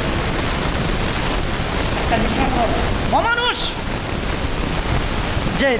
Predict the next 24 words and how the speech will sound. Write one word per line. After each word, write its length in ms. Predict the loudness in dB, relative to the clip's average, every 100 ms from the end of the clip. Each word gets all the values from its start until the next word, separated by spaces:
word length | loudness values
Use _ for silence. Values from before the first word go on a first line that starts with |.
| 2
দিন 260 | 2 4 4
যার 260 | 4 2
ভিতরে 280 | 0 0 0 2
থাকে 220 | 0 0
না, 100 | 0
ইসলাম 420 | 0 0 0 0 0
যার 140 | -2
ভিতরে 260 | -2 -2 -2 -2
থাকে 180 | -2
না, 100 | 0 0 0 -2 -2 0
সে 80 | 0 2
তার 140 | 0 0 -2
পিতা, 360 | 0 2 2 2 2
তার 140 | 2 4
মা 100 | 2 2 0 0 0
কি 100 | 2 2
জিনিস 180 | 0 0
এটাকে 280 | 0 0 -2
বুঝে 420 | 0 0 2 2 2 0 0 -2 -2 -2 -2 -2 -2 -2 0 0
তার 80 | 2 2
বাবাকে 440 | 2 2 0 0
নির্মমভাবে 500 | 2 2 0 2 2
হত্যা 320 | 2 0 0
করে। 220 | 0 -2